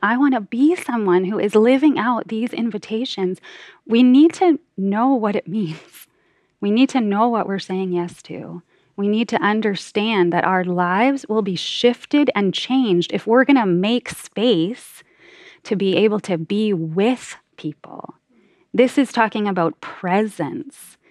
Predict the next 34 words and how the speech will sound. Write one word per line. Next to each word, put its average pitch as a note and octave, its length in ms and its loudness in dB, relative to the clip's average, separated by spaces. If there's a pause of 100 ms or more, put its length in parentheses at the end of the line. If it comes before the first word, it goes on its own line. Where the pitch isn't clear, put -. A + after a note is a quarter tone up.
(220)
This A3+ 200 0
is B3 160 0
talking G#3+ 420 -2
about F#3+ 320 0
being A#3 400 0
alongside G3 920 0
so G3+ 140 -6
that F#3+ 180 0
we G#3+ 160 0
know F#3+ 540 2
when G3+ 280 2
someone D#3+ 400 -4
is - 140 -8
hungry. - 640 -10 (560)
We G#3+ 220 2
know G3 420 4
when A3+ 240 2
someone E3+ 500 -4
needs F3 300 -6
clothing. - 720 -10 (320)
We G3+ 160 0
know G3 400 4
when A3+ 240 2
someone F#3 360 0
doesn't E3 320 -2
have F3 200 -4
a - 80 -8
place F#3 340 -8
to F3+ 100 -6
stay E3 380 -10
because F#3+ 400 -8
we're F#3 200 -8
with F3 560 -10
them, - 280 -14